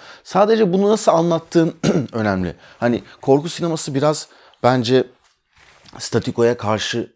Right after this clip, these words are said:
olandır. Korku sineması biraz isyankardır. Ko-, korku sineması aslında hani, e, protest sanatın en üstüdür bence. O yüzden hani böyle içinde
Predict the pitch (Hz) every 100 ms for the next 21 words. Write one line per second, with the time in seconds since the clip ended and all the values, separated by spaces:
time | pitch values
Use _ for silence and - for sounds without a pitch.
0 | - 101 95 90 85 98 92 - 101 98
1 | 98 104 104 98 - - 104 117 107 95
2 | - 98 - 107 98 - 107 101 87 -
3 | 110 107 120 - - - - 104 107 -
4 | _ _ _ 98 92 - 110 - 147 -
5 | - - 120 110 165 - 143 127 - 135
6 | 123 104 92 82 80 - _ _ _ 110
7 | 131 165 160 135 131 131 139 - - -
8 | 135 151 160